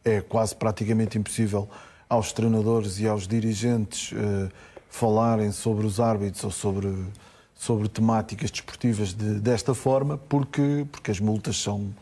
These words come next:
são tão grandes que, que, que, que, tão grandes e, e, e muitas vezes não só em dinheiro, até noutras,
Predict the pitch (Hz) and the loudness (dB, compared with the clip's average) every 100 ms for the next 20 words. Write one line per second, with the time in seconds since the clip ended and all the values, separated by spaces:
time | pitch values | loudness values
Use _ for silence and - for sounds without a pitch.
0 | - - _ _ - 139 131 - 131 127 | -20 -20 _ _ -2 2 2 4 4 4
1 | 123 120 120 110 - - 117 110 107 107 | 4 2 2 -2 -6 -2 0 0 0 -2
2 | 107 107 - 117 101 95 87 90 _ - | -2 -6 -6 -6 -4 -6 -12 -14 _ -6
3 | 107 104 101 104 104 104 107 - - - | -4 -4 -8 -8 -6 -6 -10 -16 -20 -20
4 | _ - - 135 123 151 170 131 127 127 | _ -8 0 2 4 4 2 2 2 2
5 | 135 120 123 131 123 123 131 143 127 131 | 0 2 2 2 2 2 0 -2 0 0
6 | 117 123 110 127 117 123 120 117 107 107 | 0 0 2 0 2 2 2 2 0 0
7 | 110 101 110 104 107 107 110 110 104 | -2 -2 -2 0 0 -2 -2 -4 -4